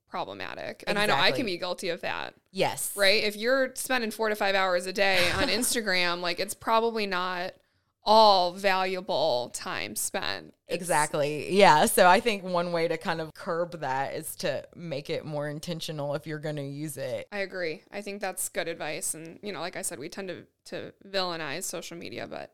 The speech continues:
Speaker 1: there's a lot of good.
Speaker 2: Yeah.
Speaker 1: We have a lot of, we're surrounded by a lot of resources,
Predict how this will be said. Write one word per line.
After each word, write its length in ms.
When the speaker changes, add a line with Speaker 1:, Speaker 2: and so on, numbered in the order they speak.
Speaker 1:
there's 120
a 40
lot 140
of 80
good. 460
Speaker 2:
Yeah. 260
Speaker 1:
We 80
have 140
a 40
lot 200
of, 200
we're 120
surrounded 480
by 100
a 100
lot 300
of 160
resources, 960